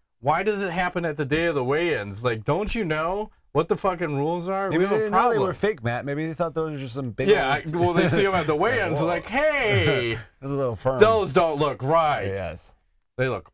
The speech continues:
Speaker 1: awesome. But she got her ass kicked, unfortunately.
Speaker 2: But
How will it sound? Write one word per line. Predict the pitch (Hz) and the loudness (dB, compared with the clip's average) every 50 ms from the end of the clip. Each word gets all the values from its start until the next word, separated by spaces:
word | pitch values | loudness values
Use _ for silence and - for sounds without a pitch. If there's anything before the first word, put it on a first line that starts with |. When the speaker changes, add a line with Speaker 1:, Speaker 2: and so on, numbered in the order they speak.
| _ - | _ 4
Speaker 1:
awesome. | 160 165 147 - - 113 101 90 87 85 - _ _ _ _ _ _ _ _ _ | 4 4 4 0 -4 -6 -8 -8 -8 -14 -20 _ _ _ _ _ _ _ _ _
But | _ 95 - | _ -18 -14
she | - - | -8 -4
got | 147 135 110 | -4 -2 -2
her | 104 95 | -4 -6
ass | 95 92 - - | -8 -8 -12 -16
kicked, | _ - 95 98 - 104 | _ -16 -16 -16 -14 -14
unfortunately. | 104 101 - _ 104 104 101 92 - 110 101 101 104 107 101 - _ _ _ _ _ _ | -14 -14 -14 _ -12 -12 -12 -12 -12 -14 -12 -10 -10 -10 -10 -12 _ _ _ _ _ _
Speaker 2:
But | - 147 - - | -4 -4 -4 -4